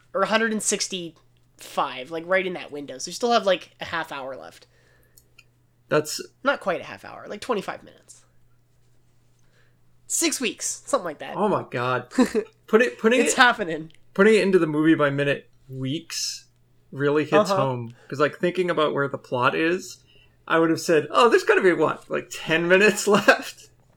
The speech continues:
Speaker 2: But you d-
Speaker 1: No,
Speaker 2: but
Speaker 1: we
Speaker 2: it's
Speaker 1: still got a little while.
Speaker 2: Yeah, it, like, it's, that's a long fight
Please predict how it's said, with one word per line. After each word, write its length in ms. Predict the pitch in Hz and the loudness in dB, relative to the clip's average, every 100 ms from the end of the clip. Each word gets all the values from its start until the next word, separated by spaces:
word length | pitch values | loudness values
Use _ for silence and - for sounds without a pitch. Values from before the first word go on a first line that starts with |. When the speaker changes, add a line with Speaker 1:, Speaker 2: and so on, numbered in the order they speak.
| _ - | _ 0
Speaker 2:
But 100 | 185 | 2
you 200 | 190 196 | 2 -2
d- 120 | 196 | -4
Speaker 1:
No, 640 | 214 247 320 381 269 202 175 | 2 4 4 4 4 4 4
Speaker 2:
but 100 | 185 | 4
Speaker 1:
we 60 | |
Speaker 2:
it's 160 | 196 208 | 2 0
Speaker 1:
still 120 | 269 | 0
got 140 | 269 | 2
a 20 | 233 | 2
little 200 | 214 330 | 0 2
while. 340 | 196 156 156 | 2 2 2
Speaker 2:
Yeah, 220 | 190 175 | 2 2
it, 220 | 143 170 - - _ _ _ _ - - | 0 -2 -6 -14 _ _ _ _ -20 -10
like, 180 | 160 196 | -2 -2
it's, 360 | 202 - - _ _ _ _ _ _ - | -2 -8 -20 _ _ _ _ _ _ 0
that's 160 | 208 | 2
a 60 | 220 | 2
long 580 | 143 135 139 160 147 135 | 0 -4 0 0 0 -6
fight 380 | - 160 185 | -2 0 0